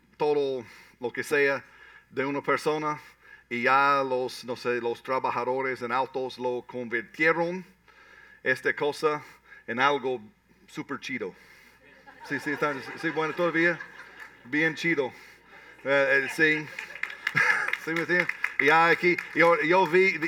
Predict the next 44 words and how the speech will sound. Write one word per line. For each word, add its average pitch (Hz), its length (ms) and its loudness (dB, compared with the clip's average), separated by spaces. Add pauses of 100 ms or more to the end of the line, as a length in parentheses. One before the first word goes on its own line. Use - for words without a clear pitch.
yo, 175 200 6
yo, 180 340 2 (180)
yo 170 200 2
vi 175 200 4
un, 185 200 0 (120)
el 147 120 0
programa 160 360 0
que 165 120 0
yo 165 140 2
vi 165 300 0
que 135 380 0 (200)
era 160 200 4
como 156 240 -4
un 143 160 -6
Pinto. 107 580 -6
¿Es, 120 160 -6
recuerdan 196 440 -8
estos 175 260 -14
Pintos, 165 480 -10
este, 131 180 -8
autos 139 320 -8
Pintos? 151 420 -10
Pero 123 220 -8
este 143 240 -10
chavo 135 420 -8
le 113 140 -10
fascina 123 460 -14
su 117 160 -14
Pinto. 110 340 -14 (720)
Amén. 117 340 -6 (380)
Y, 143 160 0
pero, 147 320 0
y 123 80 -6
también 156 580 0
e-, 147 240 0
él 156 240 4
era 151 500 4 (100)
una 147 200 -6
persona 143 320 -4
que 139 160 -2
le 127 160 -2
gusta, 147 460 -4
como 165 240 -8
este, 151 320 -6